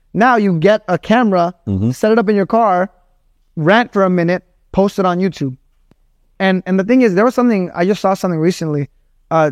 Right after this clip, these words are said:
Speaker 1: Tucker Carl-, Carlson, he was, like, a Fox guy. He
Speaker 2: Oh,
Speaker 1: got
Speaker 2: yeah,
Speaker 1: fired
Speaker 2: yeah,
Speaker 1: from Fox.
Speaker 2: yeah.
Speaker 1: He just posted on YouTube. I mean, I'm sorry, on Twitter. Tucker Carlson just posted on Twitter,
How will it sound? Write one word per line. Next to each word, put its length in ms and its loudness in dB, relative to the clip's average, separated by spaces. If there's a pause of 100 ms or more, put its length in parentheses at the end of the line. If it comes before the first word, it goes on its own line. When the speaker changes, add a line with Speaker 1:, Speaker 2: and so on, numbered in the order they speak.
Speaker 1:
Tucker 320 2
Carl-, 320 0 (120)
Carlson, 460 0
he 120 -2
was, 80 0
like, 100 -2
a 80 -6
Fox 380 -2
guy. 140 -4
He 60 0
Speaker 2:
Oh, 60 2
Speaker 1:
got 80 0
Speaker 2:
yeah, 80 0
Speaker 1:
fired 180 0
Speaker 2:
yeah, 120 0
Speaker 1:
from 80 -6
Fox. 200 0
Speaker 2:
yeah. 80 -8 (640)
Speaker 1:
He 80 0
just 180 2
posted 340 0
on 160 0
YouTube. 440 -2 (300)
I 60 -2
mean, 160 0
I'm 100 0
sorry, 180 2
on 120 -4
Twitter. 400 0 (800)
Tucker 240 2
Carlson 320 0
just 100 -4
posted 240 0
on 80 -2
Twitter, 360 -2